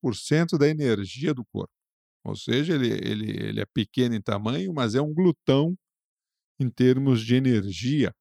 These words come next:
E para tentar economizar energia, ele busca alguns atalhos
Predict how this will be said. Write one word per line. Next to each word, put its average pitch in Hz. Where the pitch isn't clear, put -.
E 214
para -
tentar 185
economizar 135
energia, 156
ele 202
busca 160
alguns 127
atalhos 143